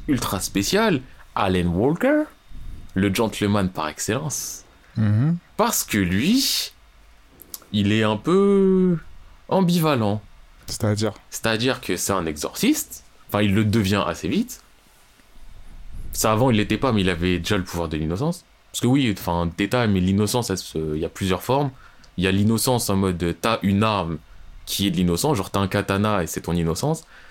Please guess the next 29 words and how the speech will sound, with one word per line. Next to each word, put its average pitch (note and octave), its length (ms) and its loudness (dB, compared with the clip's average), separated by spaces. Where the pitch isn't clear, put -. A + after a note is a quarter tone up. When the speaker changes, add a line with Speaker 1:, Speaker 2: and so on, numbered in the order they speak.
Speaker 1:
Et F#2+ 120 -2
t'as G#2+ 120 2
aussi G#2 260 0
la E2 400 0
type - 180 -10
parasitaire, F#2 680 -2
où A2 100 0
quelque B2+ 300 0
chose B2+ 260 0
en B2 160 2
toi A2+ 300 2
est - 20 2
l'innocence, F2+ 500 0
et A2+ 40 2
lui, A#2+ 120 2
c'est - 120 -6
son G#2+ 140 0
bras. E2 260 -4
Speaker 2:
Mhm. A#2 140 0
Speaker 1:
Si C#3 120 2
vous F2+ 140 0
avez F#2 180 2
déjà G2+ 180 2
vu G#2 180 2
une F#2+ 100 2
image F2+ 280 2
de F2+ 40 0
Dick E2+ 180 -2
Grayman, A2 440 0